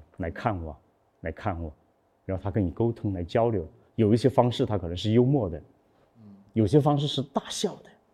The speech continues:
Speaker 1: 它让你这个作品让你大笑。
Speaker 2: 嗯。
Speaker 1: 有些方式让你觉得，有些工艺的作品，它会让人带着这种悲伤，
Speaker 2: 嗯。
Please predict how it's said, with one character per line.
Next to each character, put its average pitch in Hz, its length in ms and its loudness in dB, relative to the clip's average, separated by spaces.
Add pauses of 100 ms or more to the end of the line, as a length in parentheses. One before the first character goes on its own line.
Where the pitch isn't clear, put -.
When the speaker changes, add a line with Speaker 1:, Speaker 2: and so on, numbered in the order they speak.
(180)
Speaker 1:
它 - 100 -6
让 113 140 0
你 104 80 0
这 101 80 0
个 110 60 4
作 117 120 0
品 107 140 -4
让 107 100 -4
你 90 60 -8
大 117 200 -6
笑。 - 220 -10 (360)
Speaker 2:
嗯。 - 140 -20
Speaker 1:
有 127 80 8
些 151 120 6
方 180 160 4
式 180 160 2
让 165 160 6
你 113 80 2
觉 117 160 6
得， 120 160 6 (200)
有 104 100 6
些 123 160 4
工 175 200 6
艺 185 120 8
的 104 80 2
作 110 180 2
品， 92 160 -6 (160)
它 - 140 -6
会 107 80 0
让 110 180 0
人 95 80 -2 (480)
带 110 140 8
着 95 120 -2
这 92 80 -6
种 101 140 0
悲 123 200 4
伤， 120 280 0 (420)
Speaker 2:
嗯。 - 60 -20